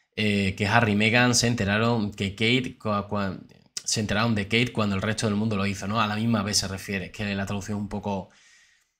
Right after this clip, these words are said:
es un poco inexacta. Bueno, la fuente dijo: "No tenían idea y solo se enteraron de la noticia casi al mismo tiempo que el resto del mundo se enteró". El editor real de E T V, que es como si fuera aquí la televisión española, Chris Sheep, eh, reveló de-, desde entonces que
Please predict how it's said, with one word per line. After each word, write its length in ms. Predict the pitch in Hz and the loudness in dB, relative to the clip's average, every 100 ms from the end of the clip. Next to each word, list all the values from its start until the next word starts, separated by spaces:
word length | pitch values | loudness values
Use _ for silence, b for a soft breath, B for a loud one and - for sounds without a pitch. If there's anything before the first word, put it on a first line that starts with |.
| _ | _
es 120 | - 107 | -4 0
un 140 | 110 | 2
poco 180 | 104 107 | 2 2
inexacta. 520 | 95 92 95 - 92 | 2 2 -2 -2 -4
Bueno, 220 | 101 104 | 0 0
la 80 | 98 | 0
fuente 300 | 101 123 117 | 0 2 2
dijo: 300 | 127 127 139 | 2 2 4
"No 220 | 123 139 | 6 4
tenían 380 | 131 117 131 110 | 2 2 2 0
idea 560 | 120 113 127 139 143 - | 0 2 6 8 8 6
y 140 | 127 | 2
solo 280 | 123 139 143 | 4 4 4
se 100 | 131 | 2
enteraron 420 | 110 107 120 131 | 0 4 4 4
de 80 | 123 | 4
la 80 | 123 | 2
noticia 460 | 120 101 127 139 123 | 0 -2 -2 -2 -2
casi 200 | 107 107 | -2 -2
al 60 | |
mismo 240 | 117 123 104 | 0 0 0
tiempo 260 | 127 123 | -2 -2
que 40 | 107 | -4
el 60 | |
resto 240 | 113 127 107 | -4 -4 -4
del 100 | 104 | -2
mundo 260 | 131 120 | -2 -2
se 100 | 101 | -2
enteró". 520 | 127 120 117 131 127 B B B B B | -2 -2 0 0 -2 B B B B B
El 180 | 101 107 | -2 0
editor 320 | 104 104 131 | 2 2 2
real 280 | 113 113 123 | 6 6 4
de 80 | 107 | 4
E 120 | 120 | 0
T 160 | 117 101 | 0 0
V, 180 | 127 | 0
que 100 | 127 | -2
es 40 | 98 | -6
como 160 | 92 | -6
si 80 | - | -8
fuera 200 | 95 98 | -6 -6
aquí 120 | 92 | -6
la 80 | 95 | -6
televisión 340 | 92 98 - 101 | -6 -6 -4 -4
española, 680 | - 107 120 127 131 127 B B B - | -4 -2 4 4 4 0 B B B 0
Chris 280 | 120 117 | 2 2
Sheep, 460 | - - 127 131 - | 2 2 4 2 -2
eh, 180 | 123 113 | 0 2
reveló 500 | 113 139 131 117 127 | 4 4 4 4 4
de-, 100 | 131 98 | 2 0
desde 260 | - 107 101 | -2 -2 -2
entonces 600 | 104 101 120 123 131 131 | -2 -2 -2 0 0 0
que 200 | - 110 | -2 -4